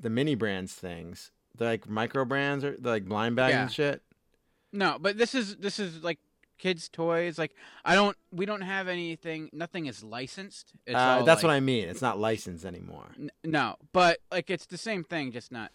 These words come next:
Speaker 2: licensed.
Speaker 1: Right,
Speaker 2: They
Speaker 1: you're
Speaker 2: might have licensed
Speaker 1: Oh, no,
Speaker 2: it
Speaker 1: I don't
Speaker 2: there,
Speaker 1: think they
Speaker 2: but
Speaker 1: make it anymore. 'Cause I, I, I was at Ollie's for that, uh,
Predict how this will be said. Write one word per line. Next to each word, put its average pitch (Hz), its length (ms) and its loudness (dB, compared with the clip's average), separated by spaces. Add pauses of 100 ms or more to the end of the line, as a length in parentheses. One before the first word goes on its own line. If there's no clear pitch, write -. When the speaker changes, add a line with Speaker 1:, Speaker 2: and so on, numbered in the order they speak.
Speaker 2:
licensed. 107 300 -10
Speaker 1:
Right, 107 160 4
Speaker 2:
They 101 60 2
Speaker 1:
you're 123 80 4
Speaker 2:
might 139 280 0
have 131 340 -2 (520)
licensed 113 460 -6
Speaker 1:
Oh, 143 60 6
no, 151 120 12
Speaker 2:
it 156 40 12
Speaker 1:
I 143 80 10
don't 147 140 6
Speaker 2:
there, - 60 2
Speaker 1:
think 180 120 2
they 165 120 4
Speaker 2:
but 147 60 2
Speaker 1:
make 156 180 2
it 185 60 0
anymore. 98 320 0
'Cause 127 180 -2
I, 143 100 4
I, 127 320 4
I 151 40 4
was 147 180 0
at 139 360 2
Ollie's 117 640 2
for 113 240 -6
that, 98 320 -2
uh, 90 400 -4